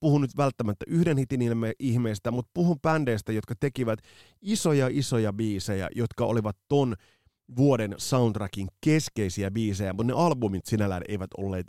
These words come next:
niin vahvoja. Ja totta kai tohon sattui aivan käsittämätön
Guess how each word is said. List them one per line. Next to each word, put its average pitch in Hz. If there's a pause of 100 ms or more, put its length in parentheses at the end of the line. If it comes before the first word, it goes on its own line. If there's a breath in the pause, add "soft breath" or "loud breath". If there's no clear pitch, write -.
niin 104
vahvoja. 80 (600 loud breath)
Ja 143
totta -
kai 160 (400)
tohon 127 (140)
sattui 117
aivan 110 (180)
käsittämätön 90